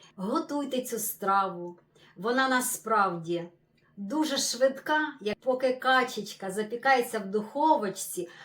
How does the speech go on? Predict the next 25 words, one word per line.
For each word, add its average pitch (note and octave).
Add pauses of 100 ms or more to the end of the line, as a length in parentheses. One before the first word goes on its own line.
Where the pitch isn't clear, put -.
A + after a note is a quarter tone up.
а A3+
ви C#4+
можете C#4
зробити B3+
дуже D4+
багато C#4+
страв, A3 (540)
чи C#4+
то D4
салатів, A#3+
чи C4+
то C#4
бутербродів. A3 (540)
Тому C#4+
я C4
би A#3
вам A#3
рекомендувала G3
на F#3
святкові A#3
столи. C4 (260)
Це A#3+
незамінна B3
страва, F#3+
паличка-виручалочка. G#3